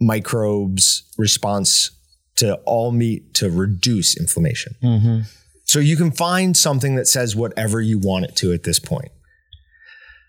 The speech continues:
Speaker 1: I don't think we were ready for the internet, and even though it would take away my job, I think we'd be better off if it went away.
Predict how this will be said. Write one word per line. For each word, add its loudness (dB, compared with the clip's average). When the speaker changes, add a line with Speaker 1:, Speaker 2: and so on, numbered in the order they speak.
Speaker 1:
I 2
don't 2
think 0
we 2
were 2
ready 0
for 0
the -2
internet, -2
and 2
even 0
though 0
it 0
would -2
take -4
away -2
my -2
job, -2
I -4
think -4
we'd 0
be 0
better -2
off -2
if -6
it -4
went -2
away. -4